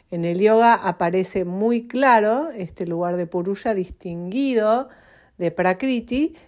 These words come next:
mientras que, bueno, en otras disciplinas espirituales como el budismo, no, no se habla de este ser independiente,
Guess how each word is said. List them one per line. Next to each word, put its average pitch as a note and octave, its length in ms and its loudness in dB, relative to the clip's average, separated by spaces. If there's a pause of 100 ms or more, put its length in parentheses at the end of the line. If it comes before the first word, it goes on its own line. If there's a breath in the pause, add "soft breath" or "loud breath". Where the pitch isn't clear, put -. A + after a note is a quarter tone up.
(100)
mientras A3+ 340 0
que, B3+ 140 0
bueno, G3+ 280 0
en E3 140 -4
otras G3 240 -2
disciplinas G#3+ 640 -4
espirituales A3+ 500 -2
como A3 300 -2
el A3 100 0
budismo, B3 640 -2
no, F#3+ 240 0
no F3+ 220 -2
se G3+ 240 -2
habla G#3 480 4 (320 loud breath)
de F3+ 100 0
este F3 240 -2
ser F#3 260 0
independiente, F3+ 1200 0